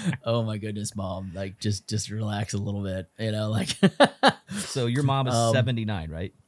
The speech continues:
Speaker 1: Seventy-nine.
Speaker 2: So my parents are, like, eighty-four and eighty-three, I think.
Speaker 1: Yeah.
Speaker 2: And does
Speaker 1: Yep.
Speaker 2: your mom, does your mom try to give you stuff? Or, or, or your dad,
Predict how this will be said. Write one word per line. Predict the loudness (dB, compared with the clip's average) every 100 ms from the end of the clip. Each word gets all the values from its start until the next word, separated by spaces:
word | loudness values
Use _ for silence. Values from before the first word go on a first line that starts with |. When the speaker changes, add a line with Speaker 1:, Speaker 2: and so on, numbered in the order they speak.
| _ _ -16
Speaker 1:
Seventy-nine. | -4 -2 -2 -4 -6 -6
Speaker 2:
So | -2
my | -2
parents | 0 0 0 -2
are, |
like, | -6 -6
eighty-four | -6 -6 -6 -6 -4 -4
and | -4 -6 -8
eighty-three, | -10 -12 -10 -8 -6
I |
think. | -2 -2
Speaker 1:
Yeah. | -2 -4 -6 -12 _ -8
Speaker 2:
And | -4 0
does | 0
Speaker 1:
Yep. | 2
Speaker 2:
your | 0
mom, | 0 0 -2 -2
does | -4
your | -2
mom | -6 -8 -8
try | -6
to | -6
give | -6 -4 -4 -2
you | -2 -2
stuff? | -4 -4 -4 -6 _ _ _ _ _
Or, | -10
or, | -6 -4 -2 -2
or |
your | -2 -2
dad, | -2 -2 -2